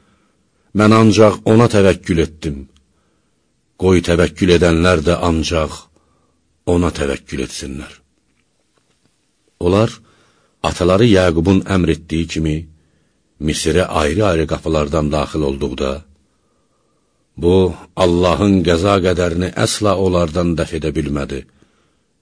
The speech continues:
Özləri də bilmədən oğurluqda ittiham olundular.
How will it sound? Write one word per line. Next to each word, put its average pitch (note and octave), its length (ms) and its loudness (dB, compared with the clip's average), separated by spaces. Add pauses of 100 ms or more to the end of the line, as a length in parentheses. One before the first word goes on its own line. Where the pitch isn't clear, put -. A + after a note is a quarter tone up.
(100)
Özləri F#2 500 2
də F#2 120 4
bilmədən E2 600 0 (760)
oğurluqda F2 640 2
ittiham D#2+ 500 -4
olundular. C#2 520 -4